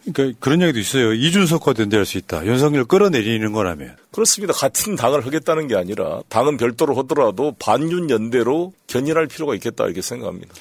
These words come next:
Speaker 1: 전체적인 큰 그림은 그런 것 같아요. 지금 법을 바꾸지 않는 이상 민주당이 절대 다수 의석 차지하기는 현실적으로 힘들고.
Speaker 2: 그렇습니다. 그렇습니다.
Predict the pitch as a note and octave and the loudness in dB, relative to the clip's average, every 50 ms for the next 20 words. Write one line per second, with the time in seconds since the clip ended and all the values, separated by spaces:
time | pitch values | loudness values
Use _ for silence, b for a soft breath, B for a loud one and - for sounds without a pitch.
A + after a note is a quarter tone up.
0 | B B B - - C#3+ D3+ - G3 G3 G#3 G3+ E3+ - F3+ G#3 G#3 A#3 A3 G3+ | B B B -4 -2 -2 0 2 2 4 4 2 2 2 2 2 2 2 2 2
1 | E3 A#2+ A2+ A2+ G#2 F#2+ F#2 F2 - - A2+ C3 B2+ G2+ - - - C3+ C#3+ C3+ | 2 0 0 0 -2 -2 -6 -8 -8 -8 -8 -6 -6 -6 -6 -4 -4 -2 -2 -4
2 | G#2+ - - G#2+ A#2+ B2+ C#3 D#3+ D#3+ A#2+ G#2 F#2+ - - C#3+ C3 G#2+ E2 F#2+ A2 | -4 -4 -2 0 0 2 2 0 0 0 -2 -4 -2 0 2 2 2 2 2 -2
3 | B2+ A#2+ G#2 F#2 D#2+ G2 G#2 G#2 G#2+ A2 G2 C#2+ - B B B B B _ - | -4 -4 -4 -4 -4 -2 0 0 2 0 -2 -4 -8 B B B B B _ -6
4 | B2 C3 C#3+ D3+ D#3+ D#3+ D3+ C#3+ D3 D3+ C#3+ A2+ - - - B2+ E3 D3+ - - | -4 -2 0 2 4 4 4 2 0 -2 -2 -4 -4 -2 0 0 0 0 -2 0
5 | - A3+ A3+ F3 E3 D3+ C#3 A#2 C#3+ C#3+ C3 - C3 - - D3 D3 D3 C#3+ C3 | 2 4 4 4 4 0 0 0 0 0 0 0 0 0 0 0 2 2 2 2
6 | B2+ B2 A#2+ D3 E3 D3+ C#3+ - - A2+ G#2 G#2+ C3 C#3+ D3 B2+ A2+ G#2+ A2+ A#2 | 0 0 0 0 0 0 0 -2 -2 -2 -2 -2 -2 0 0 2 4 4 4 4
7 | A2+ G2+ F2 D#2 - - G2 F#2+ - - - - - B | 4 2 0 -2 -6 -8 -8 -8 -8 -8 -10 -12 -16 B